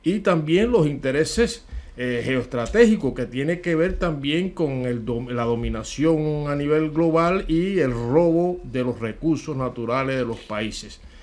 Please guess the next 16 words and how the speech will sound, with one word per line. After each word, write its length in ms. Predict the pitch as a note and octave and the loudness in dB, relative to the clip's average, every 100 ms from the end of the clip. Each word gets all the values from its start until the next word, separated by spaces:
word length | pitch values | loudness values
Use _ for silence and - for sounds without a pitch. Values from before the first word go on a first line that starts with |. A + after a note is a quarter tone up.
| - - - | -20 -20 -18
En 120 | G2+ G#2 | -12 -10
el 140 | G2 | 0
caso 320 | E3+ F3+ F3 | 4 4 4
de 180 | D3+ C#3+ | 4 4
Cuba, 480 | E3+ A3+ G#3+ G#3 - - - - - | 4 6 8 6 2 -10 -20 -20 -10
eh, 680 | B2+ C3+ C3 C3 B2+ B2+ C3 | -4 0 2 2 2 0 0
está 320 | C3 - F#3 | -2 2 4
demostrado 580 | F3+ D#3+ C#3 F3+ G#3 G#3 | 4 2 0 2 4 6
y, 140 | E3+ - | 4 2
e 60 | |
incluso 420 | C3 A#2+ F3+ - | -2 0 -2 0
documentos 480 | D3 C3+ C#3+ E3 E3 | 0 0 -2 -2 -2
desclasificados 680 | C3+ D#3 C3 C#3 C#3+ F3+ D#3 | -2 -2 -6 -6 -4 0 2
lo 60 | D#3 | 2
dicen 220 | D3+ B2+ | 0 -4
claramente. 520 | B2 A2+ G#2+ G2 | -4 -4 -6 -12